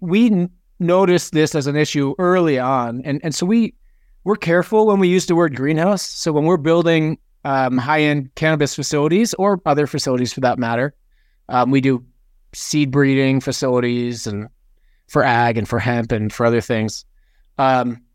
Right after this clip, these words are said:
we actually seal the greenhouses. No exterior air comes in, and we don't exhaust any air either. Um, so we actually move away from the word greenhouse, and we actually call those sun chambers,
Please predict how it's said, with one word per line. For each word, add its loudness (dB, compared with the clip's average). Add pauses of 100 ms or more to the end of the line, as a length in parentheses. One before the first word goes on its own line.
(460)
we 2
actually 0
seal 0
the 4
greenhouses. 0
No 2
exterior 0
air -2
comes 0
in, 2 (440)
and 0
we 2
don't 4
exhaust 0
any -2
air -6
either. -4 (680)
Um, 0 (920)
so 0
we 0
actually 2
move 2
away 4
from 0
the 2
word 0
greenhouse, 2
and -2
we 4
actually 0
call 0
those 2
sun 0
chambers, -6